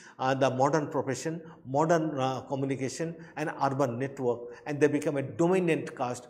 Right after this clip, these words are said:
within, uh, within the rural setting. They retain the caste character, but become dominant,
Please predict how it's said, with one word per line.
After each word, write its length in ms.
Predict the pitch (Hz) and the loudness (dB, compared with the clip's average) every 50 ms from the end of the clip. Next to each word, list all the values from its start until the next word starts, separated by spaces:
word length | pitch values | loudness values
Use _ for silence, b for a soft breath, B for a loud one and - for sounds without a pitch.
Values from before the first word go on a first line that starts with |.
| B B B | B B B
within, 360 | - 147 139 139 139 131 131 127 | -2 0 0 2 0 0 -2 -4
uh, 60 | - | -4
within 1000 | 135 127 123 127 123 120 120 131 127 139 127 131 120 160 135 127 120 127 127 120 | -4 -4 -4 -4 -4 -6 -8 -8 -8 -8 -8 -8 -6 -4 -4 -4 -4 -4 -4 -2
the 120 | 123 117 | -2 -2
rural 320 | 117 123 127 127 120 117 110 | -2 0 0 0 0 0 -2
setting. 440 | - - - 214 214 - 117 107 B B B B B | -4 -4 -4 -4 -4 -4 -8 -12 B B B B B
They 260 | 151 151 185 - - 147 | 0 2 2 4 4 4
retain 320 | 156 180 - 254 247 226 | 2 4 4 2 4 4
the 80 | 208 185 | 2 0
caste 300 | - - 143 - - - | 0 -2 -2 -4 0 2
character, 640 | 156 139 135 123 - - 139 127 - - - - - | 2 2 2 0 0 0 2 2 0 -2 -8 -8 -4
but 160 | - 147 135 | -2 -2 0
become 380 | 131 156 156 170 156 139 127 117 | 2 2 2 2 0 0 0 2
dominant, 540 | 135 156 160 180 160 143 139 135 131 127 | 2 4 4 4 2 2 0 -2 -4 -8